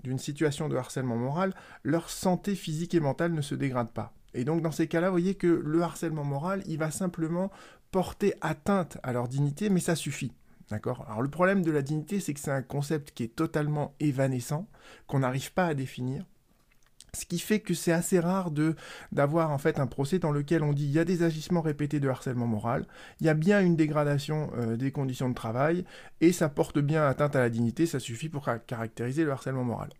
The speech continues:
Généralement, en fait, euh, euh, on s'arrête pas à ça, euh,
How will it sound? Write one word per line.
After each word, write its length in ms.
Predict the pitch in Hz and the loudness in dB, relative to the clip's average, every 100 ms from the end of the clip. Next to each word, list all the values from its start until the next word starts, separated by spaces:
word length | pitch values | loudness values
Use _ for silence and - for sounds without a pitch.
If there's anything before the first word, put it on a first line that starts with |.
| - | -12
Généralement, 640 | 123 127 170 170 156 165 175 | -4 4 6 6 2 2 0
en 60 | |
fait, 280 | 147 180 175 - | 0 -2 -2 -4
euh, 260 | 123 117 117 - - - - | -2 0 0 -4 -14 -18 -12
euh, 140 | 104 101 - - - - | -10 -8 -10 -12 -12 -6
on 100 | 131 | -2
s'arrête 380 | - 143 147 | 0 0 0
pas 160 | 143 147 | 0 0
à 60 | 131 | 0
ça, 320 | - 165 208 - - - - | 0 -2 -2 -10 -20 -10 -2
euh, 200 | 123 | -2